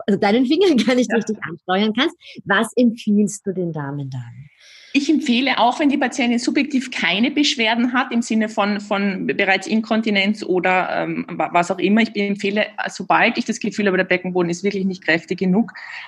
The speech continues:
Speaker 2: ähm, einfach, dass die Frau sich konsequent mit ihrem Beckenboden beschäftigen sollte, in, vor allem im Sinne einer Prophylaxe. Ja, das sind ja oft viele junge Frauen, die das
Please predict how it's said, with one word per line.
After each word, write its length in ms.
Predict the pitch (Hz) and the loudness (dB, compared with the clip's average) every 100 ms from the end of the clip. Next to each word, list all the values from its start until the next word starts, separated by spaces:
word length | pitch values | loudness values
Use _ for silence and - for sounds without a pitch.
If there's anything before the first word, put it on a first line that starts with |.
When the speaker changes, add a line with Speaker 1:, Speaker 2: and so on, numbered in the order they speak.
| - | -2
Speaker 2:
ähm, 240 | 180 180 180 | 2 2 2
einfach, 320 | 180 175 196 | -2 -2 -4
dass 180 | - 190 | -6 -6
die 120 | 220 | -6
Frau 280 | 196 156 165 | -2 0 0
sich 320 | - - - | -2 -8 -6
konsequent 560 | - 156 208 - 170 175 | -4 -4 -4 -4 -4 -2
mit 120 | 190 | -2
ihrem 100 | 196 | -2
Beckenboden 400 | 196 - 190 196 | -2 -4 -4 -4
beschäftigen 540 | 185 170 170 - 190 | -2 -2 -4 -2 -4
sollte, 500 | 202 156 160 165 233 233 | -2 0 0 2 0 0
in, 100 | 196 | -4
vor 220 | - 170 | -4 0
allem 200 | 156 196 | 2 4
im 80 | 220 | 2
Sinne 260 | 220 220 202 | 2 2 2
einer 100 | 202 | 0
Prophylaxe. 800 | - 196 214 170 202 - - 143 | -2 -4 -2 0 0 -4 -8 -6
Ja, 160 | 160 185 | -4 -2
das 140 | 220 | -2
sind 120 | 202 208 | -2 -2
ja 80 | |
oft 160 | 202 202 | -2 -4
viele 160 | 208 208 | -4 0
junge 260 | 202 214 | 0 0
Frauen, 340 | 214 151 156 196 | 0 0 0 0
die 100 | 196 | -2
das 220 | 196 - | -4 -6